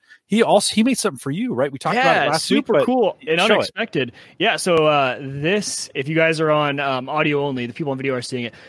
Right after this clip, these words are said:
Speaker 2: So it's almost like a station identification plaque for my amateur radio shack. You know, everyone calls it your shack where your ham radios are. So it's got, you know, it says amateur radio station. It's got my call sign, the Whiskey Zero Echo Golf Romeo on there.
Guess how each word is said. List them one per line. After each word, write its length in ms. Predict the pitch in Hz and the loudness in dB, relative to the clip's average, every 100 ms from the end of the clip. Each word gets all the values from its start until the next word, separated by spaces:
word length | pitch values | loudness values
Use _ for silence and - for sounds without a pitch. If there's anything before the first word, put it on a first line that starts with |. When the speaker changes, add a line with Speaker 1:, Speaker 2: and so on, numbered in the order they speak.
| - | -2
Speaker 2:
So 120 | 185 | 0
it's 80 | 180 | 2
almost 180 | 247 | 2
like 100 | 247 | 2
a 60 | 175 | 0
station 460 | - - 156 175 180 | -2 0 0 2 0
identification 960 | 147 151 139 - 143 151 139 120 117 - _ _ - | 0 0 -4 -2 0 2 0 0 -2 -6 _ _ -6
plaque 520 | - 185 120 - - _ _ | 0 0 0 -6 -16 _ _
for 160 | - 180 | 0 2
my 280 | 175 156 156 | 2 2 0
amateur 380 | 156 170 160 165 | 0 0 0 0
radio 600 | 151 170 156 139 123 113 - | 2 2 2 2 0 -4 -10
shack. 480 | - 139 98 - | -6 -4 -4 -6
You 60 | 131 | -6
know, 60 | 135 | -4
everyone 140 | 139 | -4
calls 160 | 135 135 | -4 -6
it 40 | |
your 100 | 123 | -8
shack 280 | - 135 127 | -6 -4 -4
where 80 | 131 | -4
your 60 | 123 | -4
ham 140 | 131 | -2
radios 280 | 131 139 127 | 0 0 0
are. 180 | 120 117 - - | -2 -4 -10 -16
So 200 | - 185 175 | 0 4 4
it's 160 | 165 | 4
got, 280 | - 165 160 | 4 4 6
you 60 | 160 | 4
know, 40 | |
it 60 | 147 | 2
says 160 | 151 | 2
amateur 360 | 151 160 151 160 | 2 2 0 2
radio 260 | 147 147 147 | 2 4 2
station. 440 | - 143 139 151 | 2 0 2 0
It's 140 | 139 131 | 0 -2
got 120 | 156 | -2
my 100 | 147 | -2
call 260 | - 147 139 | 0 0 0
sign, 360 | 151 139 139 | -2 -2 -2
the 80 | 135 | -2
Whiskey 300 | 135 135 139 | -2 -4 -6
Zero 240 | 131 131 | -2 0
Echo 180 | 127 123 | 0 -2
Golf 260 | 127 127 120 | -2 -4 -2
Romeo 380 | 127 123 127 123 | -4 -2 -2 -2
on 200 | 120 127 | -2 -2
there. 300 | 131 127 | -2 -2